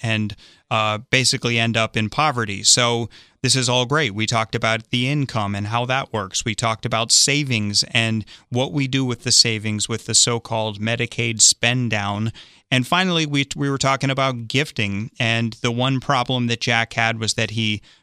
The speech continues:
put his son's name on the deed to the house, uh, and he did that for estate planning reasons. So if he passes away, the son gets the house. But,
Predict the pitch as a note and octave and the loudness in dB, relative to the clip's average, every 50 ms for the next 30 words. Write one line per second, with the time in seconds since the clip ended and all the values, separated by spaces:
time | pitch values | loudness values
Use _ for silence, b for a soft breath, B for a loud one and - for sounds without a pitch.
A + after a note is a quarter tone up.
0 | b - - D3+ C#3+ C3+ C3+ - - - C#3+ C#3+ D3 D3+ B2 C3+ C3+ A#2 A2+ A2+ | b -2 0 0 2 2 2 4 4 4 4 4 2 2 0 0 0 0 0 2
1 | A2+ A2 A2 - - - A#2+ A#2 A#2 A#2 A2 A2 G#2+ B2 C3+ D#3+ D3 A#2+ A#2 A2+ | 2 0 -2 -2 -2 -2 0 0 0 0 -2 -4 0 0 0 2 2 0 0 0
2 | A#2 - b b b b b b b - A#2 A2 A2 G#2+ A#2 A2+ G#2+ A2+ C#3 D3 | -4 -8 b b b b b b b -2 0 2 2 2 4 2 2 2 2 4
3 | - - - _ - A#2 A2+ A2 G#2+ A2 G#2+ A2+ - - C3+ D3+ E3+ - C4 A3 | 4 4 4 _ -4 -2 -2 0 -2 -2 -4 -6 -4 -2 -2 -2 0 -2 -2 0
4 | A3+ G3+ F#3 - F3+ F3 E3+ D#3+ - - F#3 F#3+ G#3 - - A#2+ G#2+ G#2 G#2 G#2 | 0 -2 -2 -2 -2 -2 2 2 2 2 2 -2 -2 -4 -4 -2 -2 0 0 -2
5 | G2+ G2+ G#2 G2+ F#2+ G#2+ G#2 A2 A2 A2 - - - B2+ A#2+ A#2+ A#2+ A2+ - - | -2 -4 -4 -4 -4 -6 -6 -6 -2 0 0 0 0 0 -2 -4 -4 -6 -4 -4
6 | C3 B2 C3 B2 A#2 A#2+ - C3 A#2 - A#2 A2 A2 A2+ A#2 A#2+ A#2 G#2+ - - | -4 -2 0 0 0 0 0 0 0 -2 -2 -2 -2 0 0 0 0 0 0 0
7 | A#2+ A#2 A2+ A2+ A2+ A2 G2+ - - A2 A2 B2+ A#2 F#2+ - - - B2+ A#2 A2+ | 0 0 -2 -2 -2 -4 -4 -2 -4 -2 0 0 0 0 -2 -2 0 0 -2 -2
8 | - | -4